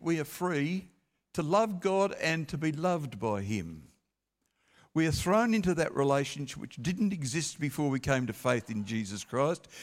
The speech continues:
and now we move on into a behavioural stance, which means that our lives are now guided and built upon the very thing that caused us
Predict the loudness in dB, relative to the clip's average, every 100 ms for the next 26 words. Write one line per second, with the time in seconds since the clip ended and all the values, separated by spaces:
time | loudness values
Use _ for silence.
0 | -6 -4 0 0 4 4 4 2 0 2
1 | 2 2 0 0 0 -4 -2 0 2 2
2 | -2 0 0 0 -2 -4 -4 -6 -4 -2
3 | -2 -6 -8 -10 -12 _ _ _ _ _
4 | _ -4 0 0 2 2 2 4 4 4
5 | 4 2 0 0 0 0 2 2 2 0
6 | -2 -2 -2 0 0 -2 -6 -4 -2 -2
7 | -4 -8 -14 -20 -16 -4 -4 0 0 2
8 | -2 0 0 2 -2 -4 -2 2 2 0
9 | -4 -4 -8